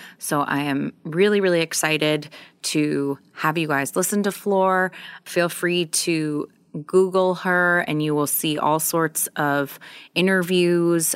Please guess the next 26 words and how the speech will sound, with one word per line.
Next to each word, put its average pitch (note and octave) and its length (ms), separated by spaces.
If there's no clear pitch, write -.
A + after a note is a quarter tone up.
um, C#3+ 240
including D3 640
Doctor C#3 440
Oz F#3 640
and C#3+ 720
her D3 340
various C#3+ 840
interviews C#3 640
on C3+ 360
radios, C3+ 760
other C3 240
podcasts, - 540
and C3+ 100
television. G3+ 640
And C#3+ 580
check - 280
out C#3 140
her C#3+ 120
book, F3+ 440
Apocalypse D3 720
Child, E3+ 480
A D#3 80
Life D3 260
in D3 160
End F#3+ 300
Times, E3+ 640